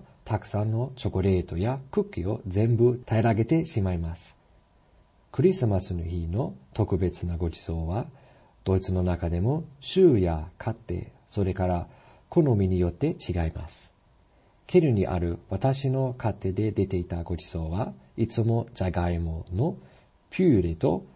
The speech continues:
ザワクラウト、小さなソーセージか焼いた豚肉、そして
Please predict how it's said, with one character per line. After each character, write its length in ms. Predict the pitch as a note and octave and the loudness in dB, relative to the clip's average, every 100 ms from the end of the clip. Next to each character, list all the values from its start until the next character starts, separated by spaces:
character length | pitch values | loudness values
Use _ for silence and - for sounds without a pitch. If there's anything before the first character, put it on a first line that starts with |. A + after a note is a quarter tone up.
| - | -2
ザ 220 | F#2 G2+ | 2 4
ワ 140 | F2 | 2
ク 120 | D#2+ D#2 | -2 -8
ラ 100 | D2+ | -8
ウ 60 | |
ト、 260 | - C#3 E3 - _ _ _ | -4 -4 -4 -12 _ _ _
小 240 | - E3+ F#3 | 2 4 6
さ 160 | D#3 | 4
な 140 | C3+ B2+ | 2 0
ソ 220 | - A#2 | 0 0
ー 40 | |
セ 200 | G2+ - | 0 -4
ー 40 | F#2+ | -4
ジ 140 | F#2 | -2
か 240 | - B2+ G3+ - - | 0 0 0 -12 -8
焼 220 | F#2 A2+ B2+ | 2 4 4
い 40 | |
た 200 | C3+ B2+ | 2 0
豚 320 | B2 A2 F#2+ | 0 0 0
肉、 340 | F2+ - E2+ - - - | -2 -2 -4 -4 -14 -6
そ 160 | - | -2
し 80 | A2 | -2
て 220 | - A#2+ | 0 0